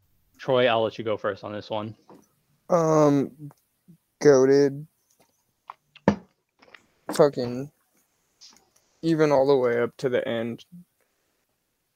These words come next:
Speaker 2: I thought the moments that were more subtly horror-based were better.
Speaker 1: Mm-hmm.
Speaker 2: The stuff that was, like,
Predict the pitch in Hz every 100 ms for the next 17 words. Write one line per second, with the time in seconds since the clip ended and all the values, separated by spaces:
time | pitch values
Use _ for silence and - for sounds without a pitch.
0 | _ _ 127 127 127 110 - _ _ _
1 | _ _ _ _ _ _ _ _ 135 135
2 | 123 120 117 110 - - - - _ _
3 | _ _ _ _ _ _ _ _ _ _
4 | _ _ _ _ _ _ _ _ _ 156
5 | 135 143 143 131 127 - - - 120 123
6 | 127 123 123 127 - _ _ - - -
7 | _ _ _ _ _ - - 143 131 127
8 | 127 131 131 131 - 131 117 120 107 110
9 | 117 135 _ _ _ _ _ _ _ _
10 | 175 135 117 107 - _ 135 131 - 127
11 | - 120 117 120 107 92